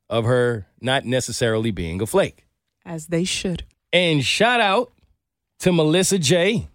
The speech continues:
Speaker 1: friend of the show, for sending me a D M that I saw and I thought was funny. Because there was someone who said,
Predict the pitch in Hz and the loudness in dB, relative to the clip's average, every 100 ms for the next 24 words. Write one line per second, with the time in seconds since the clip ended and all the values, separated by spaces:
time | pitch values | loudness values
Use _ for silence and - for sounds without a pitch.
0 | _ _ - - 196 175 156 - 170 190 | _ _ -6 0 2 2 2 2 4 4
1 | 240 - - - - - - - - - | 0 -2 -6 -8 -8 -6 -6 -6 -6 -4
2 | - 143 - 196 208 196 185 180 139 175 | -2 -2 2 2 2 2 2 2 2 2
3 | 190 202 175 147 - 180 180 175 147 175 | 2 2 2 2 2 2 2 0 2 2
4 | 175 175 247 277 180 - - - - - | 2 0 2 2 0 -6 -10 -10 -12 -12
5 | - - - 117 156 185 170 214 285 277 | -12 -10 -4 0 4 4 2 2 2 2
6 | 247 202 185 - 233 165 123 131 | 4 2 2 2 2 2 0 -4